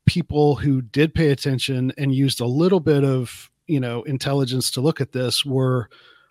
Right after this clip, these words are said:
on to the right track that early. Whereas even today, like you said, most people think that, you know, they did their best and oh well. But one thing that,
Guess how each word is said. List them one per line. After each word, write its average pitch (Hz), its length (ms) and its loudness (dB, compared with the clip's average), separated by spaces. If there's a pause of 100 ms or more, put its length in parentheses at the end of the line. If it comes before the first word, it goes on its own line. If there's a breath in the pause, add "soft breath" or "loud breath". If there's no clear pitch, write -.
(520 soft breath)
on 147 360 4
to 156 160 0
the 139 120 4
right 135 280 0
track 147 500 2
that 135 280 0
early. 135 480 4
Whereas 131 540 0
even 175 260 0
today, 131 800 2 (760 soft breath)
like 160 240 -2
you 139 60 -2
said, 131 260 2
most 139 240 4
people 139 340 0
think - 500 -2
that, 127 280 -2 (1080)
you 175 180 6
know, 127 240 2 (160)
they 147 160 6
did 147 160 4
their 160 100 6
best 139 440 2
and 127 120 2
oh 127 120 0
well. 127 360 0 (400 loud breath)
But 151 180 4 (100)
one 190 340 4
thing 170 240 6
that, 143 220 4